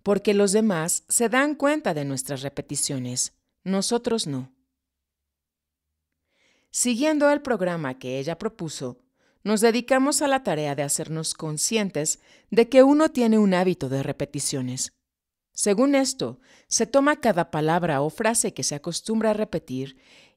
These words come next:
y se le da un tratamiento de fijación. Al meditar sobre ella, al repetirla muchas veces en forma seguida,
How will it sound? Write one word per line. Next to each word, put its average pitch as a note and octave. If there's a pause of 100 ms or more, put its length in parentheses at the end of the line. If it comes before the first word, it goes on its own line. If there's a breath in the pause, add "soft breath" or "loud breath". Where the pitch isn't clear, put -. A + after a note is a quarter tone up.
(180)
y C4+
se -
le B3
da B3
un A#3+
tratamiento E3
de F#3+
fijación. C3 (1400)
Al F#3
meditar G3
sobre A3+
ella, B2+ (680)
al F#3
repetirla A#3
muchas A#3+
veces E3
en C3+
forma F3
seguida, C#3